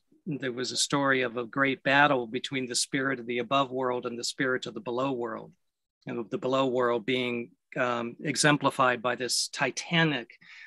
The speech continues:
uh, volcanic eruption that happened over a period of time, but was really cataclysmic, blew off the upper five thousand feet of the mountain.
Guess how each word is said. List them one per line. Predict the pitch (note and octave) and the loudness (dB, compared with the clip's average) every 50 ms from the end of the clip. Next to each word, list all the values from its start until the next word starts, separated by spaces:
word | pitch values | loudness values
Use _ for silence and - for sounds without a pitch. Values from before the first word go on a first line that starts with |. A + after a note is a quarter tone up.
| - - - | -20 -12 -6
uh, | C3+ C3 B2 B2 B2 A#2 | -2 0 0 2 0 2
volcanic | G#2 C#3 C3+ B2+ - - D3 C#3+ C#3+ C3 - | 2 4 2 4 4 2 2 2 2 2 0
eruption | C3 A#2+ B2 C#3 D#3 D#3 - - - B2 A#2 | -2 0 2 0 0 0 0 -2 -2 -2 -4
that | A2+ A#2+ G#2+ | -4 -4 -2
happened | A2+ C3 C3+ B2+ - C3+ B2 A#2+ A#2+ A2+ A2+ - _ _ _ _ - | 0 0 0 0 0 -2 -4 -4 -4 -8 -10 -16 _ _ _ _ 6
over | E3 E3+ D3+ D#3 D#3 - | 6 6 8 6 6 4
a | E3 | 4
period | - - - D#3+ D#3 D3 C#3 B2+ | 2 2 4 4 6 6 4 2
of | B2 A#2+ | 0 -2
time, | - - D3 D#3 D3+ D3+ D3 C#3 | -2 0 2 4 4 4 4 2
but | B2 C3 B2+ | 0 -2 -4
was | B2+ C3 B2 - | -6 -6 -6 -6
really | C#3+ C#3+ D3+ E3 F3 D#3 C#3 | -2 2 6 6 6 6 6
cataclysmic, | B2+ - - D3 C#3 B2 A#2 - - - D3+ D3 C#3 - C3 A#2+ - - - - _ _ - - - - _ - | 2 0 -2 0 0 0 -2 -4 -4 -4 -2 -2 -2 -2 -4 -6 -8 -10 -16 -20 _ _ -20 -20 -20 -20 _ -2
blew | - C#3 D3+ D#3 D#3 D3+ | 4 6 8 8 10 10
off | C#3+ C#3 C#3 C3+ - - | 10 8 8 6 6 2
the | - B2+ C3 | -2 0 0
upper | C3+ C3 - C3 | 0 0 0 -2
five | - - C3+ C3 B2 A2+ | -2 2 2 2 2 2
thousand | - C#3 C3 B2+ B2+ B2+ A#2 - B2 A#2 | 2 2 2 4 2 0 -2 -6 -8 -10
feet | - - C3+ B2+ C3 A2+ - _ - | -8 -4 -4 -2 -2 -4 -6 _ -8
of | C#3 C3 B2 A2+ A2 | -6 -6 -6 -4 -4
the | A#2+ A#2+ | -4 -2
mountain. | B2 C3 C3 C3 C3 B2+ - C3 B2 B2+ A#2+ A2+ | 0 2 2 2 0 0 -2 -2 -2 -4 -6 -8